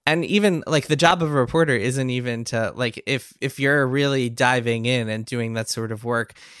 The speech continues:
you can't even know for sure that what you're doing is going to lead to a story. So you might spend two weeks of, of work, um, just getting on the phone with people and reaching out to people, only for things to fall apart and to, for you not to actually get anything on the page.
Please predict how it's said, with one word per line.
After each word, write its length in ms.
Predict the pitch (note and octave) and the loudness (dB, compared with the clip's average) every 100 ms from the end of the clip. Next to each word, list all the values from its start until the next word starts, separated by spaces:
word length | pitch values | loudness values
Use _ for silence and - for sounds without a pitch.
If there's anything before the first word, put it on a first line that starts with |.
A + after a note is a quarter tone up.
| - | -14
you 600 | B2 B2+ B2 A#2+ A#2 A#2 - | -6 0 0 0 -2 -4 -10
can't 320 | - D3+ C#3+ | -2 0 0
even 640 | A2+ C#3+ B2+ B2 A#2+ A#2 A#2 - | -2 -2 -2 -2 -2 -4 -8 -4
know 280 | B2+ C#3+ | 2 4
for 180 | C3+ C3+ | 4 0
sure 460 | - D3+ D3+ C3 A#2+ | 2 2 4 4 2
that 240 | A2+ A2 | 0 0
what 160 | G#2+ G2+ | -2 -4
you're 140 | A#2+ | -4
doing 320 | A#2 C#3 C#3 | -2 0 0
is 120 | A#2+ A2 | -2 -4
going 220 | A#2+ A2+ | -4 -6
to 200 | - G#2+ | -6 -6
lead 380 | G#2+ D3 A#3 - | -4 -4 -2 -4
to 180 | A#2+ D2 | -6 -4
a 60 | |
story. 380 | - - - - | -6 -6 -8 -8
So 140 | - | -6
you 200 | A2+ B2+ | -4 -4
might 220 | D#3+ B2 - | -2 -2 -4
spend 340 | C3+ A#2+ A2+ | -4 -4 -6
two 180 | - D#3 | -6 -4
weeks 280 | C#3+ C3 B2+ | -4 -4 -6
of, 220 | A2+ - | -8 -8
of 360 | - A#2+ G#2+ - | -6 -6 -6 -8
work, 480 | B2 C#3+ A#2+ - - - - | 2 2 2 -2 -18 -20 -6
um, 320 | A#2+ A2+ A2+ | -2 0 0
just 160 | A#2+ - | -6 0
getting 200 | B2+ B2+ | 0 2
on 80 | C3 | 0
the 80 | |
phone 260 | - B2 C#3 | 0 -2 0
with 100 | C3 | -2
people 380 | A#2+ A2+ A2 A2 | -4 -2 -2 -2
and 120 | G#2+ | -2
reaching 300 | A#2 - A2+ | -4 -4 -4
out 180 | G#2 B2+ | -4 -2
to 80 | B2+ | -6
people, 460 | B2+ A2 G#2+ G#2+ - | -8 -6 -4 -4 -2
only 320 | C3 C3 B2 | -2 0 -2
for 420 | - A2+ A#2 A#2 | -2 0 0 0
things 320 | A2 C3 B2 - | -2 -4 -4 -6
to 80 | |
fall 240 | B2 A#2 A2 | 0 2 2
apart 380 | G#2+ A2+ G2+ - | 2 2 2 0
and 440 | A2 A2 A2 - | -4 -4 -10 -8
to, 140 | - G#2+ | -8 -4
for 140 | B2 | -4
you 160 | A2+ A2 | -4 -4
not 240 | A2+ A2+ | -4 -2
to 80 | G2+ | -2
actually 340 | A2+ - A2 | -2 -2 -4
get 160 | A2 G#2+ | -2 -2
anything 320 | G#2 G#2 G#2+ | -4 -6 -6
on 120 | G2+ | -6
the 80 | G#2 | -4
page. 360 | - F#2+ D#2+ | -4 -4 -8